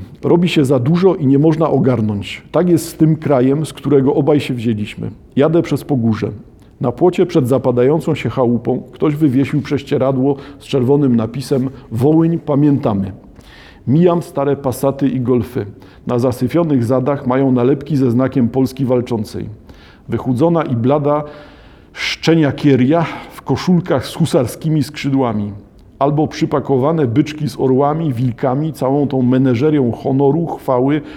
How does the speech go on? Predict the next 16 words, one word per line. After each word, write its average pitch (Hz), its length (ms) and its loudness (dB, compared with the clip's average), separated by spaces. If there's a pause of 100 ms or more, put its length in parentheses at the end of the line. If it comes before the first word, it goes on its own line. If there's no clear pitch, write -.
(140)
uro-, 127 240 0 (160)
urojonym 143 600 2
bestiarium 139 720 0
potęgi. 113 640 -4 (720)
W - 100 -20
czasie, 147 300 0
gdy 127 120 0
została 131 500 0
im 127 140 0
tylko 156 320 0
siłownia, 147 580 0
sterydy 139 560 2
i 117 100 4
marsze 139 380 0
z - 60 -14
pochodniami, 127 720 -2